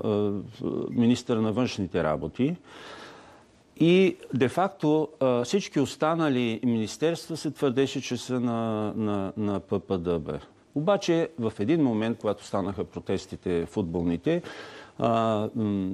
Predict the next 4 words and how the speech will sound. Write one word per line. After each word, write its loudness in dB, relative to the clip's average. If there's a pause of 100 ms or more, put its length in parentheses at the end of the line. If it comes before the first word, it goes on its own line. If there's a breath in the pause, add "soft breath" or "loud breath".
министър-председателя 2
пожела 2
да -4
смени, -2